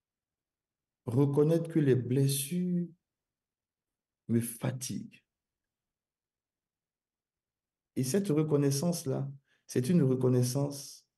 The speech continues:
intérieure et personnelle. La reconnaissance vous emmène à emprunter le chemin de la vérité. Parce que n'oubliez jamais que celui qui nous apporte la liberté de l'âme,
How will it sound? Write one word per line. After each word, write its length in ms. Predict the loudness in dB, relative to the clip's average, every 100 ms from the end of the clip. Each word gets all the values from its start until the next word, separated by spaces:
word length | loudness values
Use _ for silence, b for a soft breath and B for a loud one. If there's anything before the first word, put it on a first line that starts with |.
| _ _ _ _ _ _ _
intérieure 640 | 2 4 4 4 4 4
et 60 | 2
personnelle. 640 | 0 -2 -4 -6 -6 -8 -16 _ _ _ _ _ _ b b b 0
La 160 | 4
reconnaissance 920 | 4 4 4 2 0 0 0 0 -6 -8
vous 300 | -2 2 4
emmène 360 | 6 6 4 -2
à 220 | -6 -2
emprunter 480 | -2 0 0 0 0
le 100 | 0
chemin 420 | 0 -2 -2 0
de 100 | -2
la 160 | -2 -6
vérité. 460 | -6 -4 -6 -10 -20 _ _ _ _ _ _ _ _ _ _ _ _ _ _ _
Parce 160 | -4 0
que 100 | 2
n'oubliez 480 | 2 2 2 4 2
jamais 580 | 2 0 0 -2 -4 -8 _ _ _ _ _ _
que 120 | -2
celui 580 | 0 2 0 2 0 -2
qui 140 | -4 -4
nous 260 | -2 -2
apporte 680 | -4 -4 2 2 0 -8 -18 _
la 220 | -2 2
liberté 680 | 2 4 4 4 2 0 -2
de 120 | 0
l'âme, 520 | 0 0 0 -4 -8